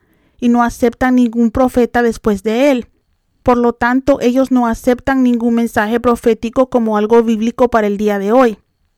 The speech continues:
En el otro extremo tenemos personas que en la actualidad van en búsqueda de profetas y de palabras proféticas para tomar todas las decisiones de su vida.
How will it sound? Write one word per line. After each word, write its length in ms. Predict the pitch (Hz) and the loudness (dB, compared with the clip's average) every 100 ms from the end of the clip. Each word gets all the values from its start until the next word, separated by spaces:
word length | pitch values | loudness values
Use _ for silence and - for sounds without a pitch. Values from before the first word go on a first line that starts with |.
| _ - | _ -8
En 180 | 311 320 | -4 0
el 100 | 330 | 0
otro 240 | 339 339 | 0 0
extremo 560 | 320 - 370 359 285 254 | -2 -4 -4 0 -2 -2
tenemos 420 | 254 247 254 277 | -2 -2 -2 -2
personas 600 | 254 240 330 330 254 247 | -2 -2 -2 -2 -2 -4
que 140 | - | -4
en 120 | 247 233 | -2 -2
la 100 | 220 | -4
actualidad 680 | - 240 220 233 311 302 262 - | -2 -2 0 -2 0 0 -4 -8
van 260 | 220 247 | -4 0
en 160 | 262 262 | 2 2
búsqueda 480 | 247 240 - 277 269 | 0 -2 0 0 0
de 120 | 254 | 0
profetas 640 | 254 226 247 220 233 233 247 | -2 -2 -2 -2 -2 -2 -2
y 20 | |
de 120 | 233 | -2
palabras 440 | 220 214 208 226 | -2 -4 -4 -6
proféticas 720 | 220 - - 220 233 - 240 - | -4 -4 -2 -4 -4 -4 -4 -4
para 160 | - 247 | -4 -2
tomar 360 | 240 240 233 226 | 0 -2 -2 -2
todas 280 | 240 233 | 0 0
las 160 | 233 233 | 0 -2
decisiones 560 | 233 - 214 226 208 208 | -4 -6 -8 -4 -4 -6
de 140 | 202 | -8
su 160 | - 233 | -8 -4
vida. 340 | 320 262 185 | -2 -2 -6